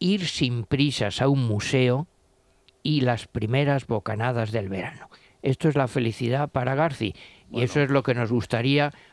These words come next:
Speaker 2: pues
Speaker 1: a
Speaker 2: eso te iba
Speaker 1: todos
Speaker 2: a decir.
Speaker 1: hacer siempre,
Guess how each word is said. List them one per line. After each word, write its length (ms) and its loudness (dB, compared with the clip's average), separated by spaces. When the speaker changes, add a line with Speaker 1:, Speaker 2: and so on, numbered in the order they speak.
Speaker 2:
pues 200 -6
Speaker 1:
a 80 2
Speaker 2:
eso 220 4
te 80 6
iba 60 6
Speaker 1:
todos 100 -2
Speaker 2:
a 40 -4
decir. 420 -6
Speaker 1:
hacer 420 0
siempre, 680 4